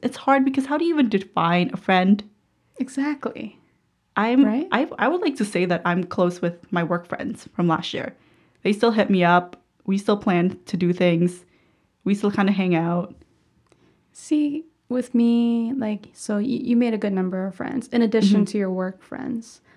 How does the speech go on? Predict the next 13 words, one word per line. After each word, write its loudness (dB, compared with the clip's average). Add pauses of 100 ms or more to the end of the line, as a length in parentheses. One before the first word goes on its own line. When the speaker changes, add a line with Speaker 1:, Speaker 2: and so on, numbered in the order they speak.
(280)
Speaker 2:
I -8
think 0
I, -2
I 0
mentioned 0
this -4
on -2
the -2
previous -4
podcast -10
episode. -10
It's -10
like, -12